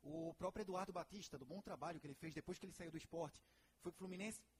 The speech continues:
foi demitido, foi pro Palmeiras, teve algum convite de Santa Sport? Não, é do, do, do Náutico, eu acho que se encaixa mais ou menos na mesma situação. Bons treinadores,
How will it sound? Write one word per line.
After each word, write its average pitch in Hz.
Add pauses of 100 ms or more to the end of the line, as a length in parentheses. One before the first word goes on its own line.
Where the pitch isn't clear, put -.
(140)
foi 170
demitido, 175
foi 185
pro 185
Palmeiras, 196 (460)
teve 254
algum 156
convite 143
de -
Santa -
Sport? 214
Não, 262 (240)
é -
do, 151
do, 139
do 127
Náutico, 170 (100)
eu -
acho 247
que 233
se 233
encaixa 202
mais 196
ou 180
menos 180
na 180
mesma 175
situação. 190 (480)
Bons 220
treinadores, 240